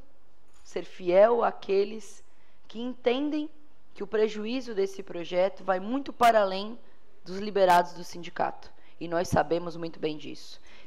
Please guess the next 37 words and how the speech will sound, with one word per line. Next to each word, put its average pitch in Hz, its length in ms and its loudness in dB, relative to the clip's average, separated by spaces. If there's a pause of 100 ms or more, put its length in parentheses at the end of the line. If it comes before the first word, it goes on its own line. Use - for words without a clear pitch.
Diga-se 180 320 -4
de 175 100 -8
passagem, 202 640 4
os 170 100 -10
sindicatos 170 480 0
patronais, 180 840 0 (340)
os 151 120 -8
sindicatos 185 680 2
de 156 80 -2
outras 220 480 4
categorias 180 720 -4
que - 80 -10
não 165 200 -6
do 165 60 -10
serviço 156 420 -8
público, 196 460 -2 (460)
têm 190 220 -2
liberação. 196 600 2 (460)
Recebem 165 680 4
para 147 220 -4
trabalhar, 143 500 -2 (320)
como 151 220 -6
todos 180 240 -6
os 202 140 -4
outros. - 420 -4 (320)
Ou 196 180 8
alguém 190 340 4
aqui 180 220 -4
acha 180 480 4 (1000)
que 175 100 -8
dá 175 140 8
pra 175 140 4
dar 170 160 6
aula 175 380 10
todos 160 260 -4
os 151 160 -8
dias, 196 580 -4